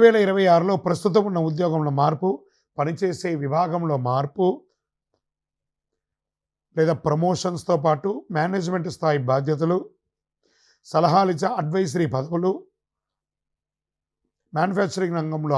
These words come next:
అవకాశాలు, బ్యాంకింగ్ సెక్టార్‌లో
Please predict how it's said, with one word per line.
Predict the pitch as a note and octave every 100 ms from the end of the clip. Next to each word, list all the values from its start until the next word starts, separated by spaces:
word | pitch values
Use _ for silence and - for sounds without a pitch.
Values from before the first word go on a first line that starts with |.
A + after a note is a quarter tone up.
| A#2+
అవకాశాలు, | C#3 F3 D#3 E3+ E3 F3 F#3+ - _ _ _ _ _ _ _ _ _ _ _ _ _ _ F3 B2
బ్యాంకింగ్ | D#3+ F#3 F#3+ F3+
సెక్టార్‌లో | E3+ E3 E3 D3